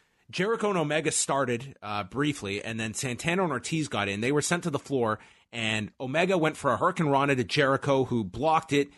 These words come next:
He teased the walls, and the Bucks come in with a double super kick, and Nick hits a corkscrew s-, through Matt's legs onto Ortiz and Santana, allowing Omega to set up for the Terminator dive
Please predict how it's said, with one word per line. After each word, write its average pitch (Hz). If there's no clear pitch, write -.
He 131
teased 185
the 160
walls, 139
and 120
the 107
Bucks -
come 123
in 123
with 107
a 107
double 143
super -
kick, 98
and 107
Nick 185
hits 190
a 120
corkscrew 180
s-, -
through 135
Matt's 151
legs 135
onto 131
Ortiz 147
and 143
Santana, 113
allowing 135
Omega 165
to 131
set 160
up 160
for 143
the 120
Terminator 151
dive 104